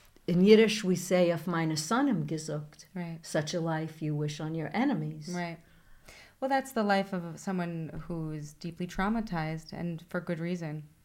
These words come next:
Speaker 1: Absolutely.
Speaker 2: I,
Speaker 1: But,
Speaker 2: I, when
Speaker 1: but the
Speaker 2: I
Speaker 1: interesting part, though,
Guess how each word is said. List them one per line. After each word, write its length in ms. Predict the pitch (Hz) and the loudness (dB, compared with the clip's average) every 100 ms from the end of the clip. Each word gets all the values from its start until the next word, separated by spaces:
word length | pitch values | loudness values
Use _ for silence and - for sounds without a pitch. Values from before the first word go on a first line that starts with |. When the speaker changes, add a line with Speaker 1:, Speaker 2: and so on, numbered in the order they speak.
| - | 0
Speaker 1:
Absolutely. 800 | 175 180 190 202 269 175 151 147 170 | 0 2 2 4 4 4 0 0 0
Speaker 2:
I, 120 | 185 | 6
Speaker 1:
But, 140 | 208 185 | 8 8
Speaker 2:
I, 40 | |
when 140 | 202 | 8
Speaker 1:
but 80 | 202 | 10
the 160 | 214 240 | 12 10
Speaker 2:
I 20 | |
Speaker 1:
interesting 420 | 277 285 - 196 | 10 6 6 4
part, 280 | - 240 240 | 6 4 6
though, 360 | 208 190 - | 6 6 4